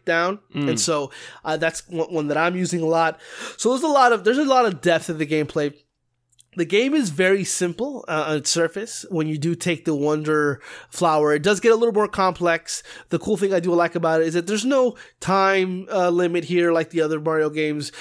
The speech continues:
Speaker 1: It's, it's very much take your time, explore, and kind of, uh, uh, uh, play at your own pace. And I think that the game does a really good job because now it has this level that can cater to the more advanced player, and they can also cater to a player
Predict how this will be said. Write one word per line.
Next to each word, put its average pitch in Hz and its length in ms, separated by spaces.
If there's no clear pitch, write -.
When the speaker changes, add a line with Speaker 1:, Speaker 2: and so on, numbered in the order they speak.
Speaker 1:
It's, 226 240
it's 220 180
very 208 300
much 196 320
take 220 260
your 240 100
time, 185 600
explore, 175 1000
and 170 180
kind 185 320
of, 165 220
uh, 170 280
uh, 160 300
uh, 160 140
play 233 480
at 185 180
your 175 180
own 165 200
pace. - 380
And 156 100
I 147 80
think 175 180
that 170 220
the 170 40
game 170 220
does 170 180
a 160 80
really 160 200
good 147 160
job 151 240
because 151 260
now 180 240
it 170 60
has 170 240
this 151 100
level 190 440
that 165 260
can 156 160
cater 175 400
to 170 220
the 151 140
more 160 180
advanced 196 400
player, 196 400
and 156 80
they 151 80
can 160 120
also 165 300
cater 151 340
to 151 200
a 147 60
player 143 440